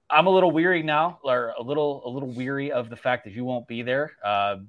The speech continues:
but we'll see what happens. Uh, I, I do have Michigan winning comfortably. I think that, again, like I said before, Maryland doesn't win these type of games under Mike Locksley.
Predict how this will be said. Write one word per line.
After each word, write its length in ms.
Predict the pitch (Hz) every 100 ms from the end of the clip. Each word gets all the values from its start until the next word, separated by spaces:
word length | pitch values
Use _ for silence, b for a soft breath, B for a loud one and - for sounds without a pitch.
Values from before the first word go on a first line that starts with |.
| _ _ _ _
but 260 | 110 104 -
we'll 80 | -
see 160 | 113 131
what 100 | 107
happens. 480 | 104 - 113 - -
Uh, 300 | 104 98 98 95
I, 100 | 113
I 40 | 131
do 160 | 123
have 120 | 151 135
Michigan 320 | 135 131 127
winning 200 | 120 117
comfortably. 580 | 120 113 117 117 113 - _ _ -
I 80 | 110
think 240 | - 107 -
that, 220 | 110 107 -
again, 260 | 117 123
like 160 | 113 113
I 60 | 123
said 200 | - 110
before, 460 | 110 120 113 107 - _ _ _ _ -
Maryland 460 | 139 185 226 156
doesn't 360 | - 147 143 147
win 220 | 123 120
these 220 | 104 92
type 240 | - 95 92
of 100 | 95
games 400 | 98 92 87 95
under 200 | 101 101
Mike 220 | 95 90 98
Locksley. 600 | 90 90 - 95 87